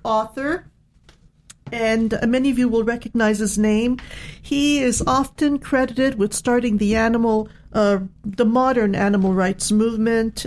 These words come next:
Um, he actually stopped, from what I read, he stopped eating meat in nineteen seventy-one, which is just about the time I think I became a vegetarian. Um,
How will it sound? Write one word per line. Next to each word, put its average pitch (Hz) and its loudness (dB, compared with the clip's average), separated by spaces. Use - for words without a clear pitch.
Um, 190 0
he 294 0
actually 262 0
stopped, 220 -2
from 226 -2
what 254 2
I 233 2
read, 214 0
he 220 -2
stopped - -4
eating 220 0
meat 214 -2
in 196 0
nineteen 233 -2
seventy-one, 208 0
which 185 -4
is - -4
just - -2
about 262 -2
the - -6
time 240 0
I 220 0
think 208 -4
I 220 2
became 208 0
a 190 0
vegetarian. 190 -4
Um, 98 -2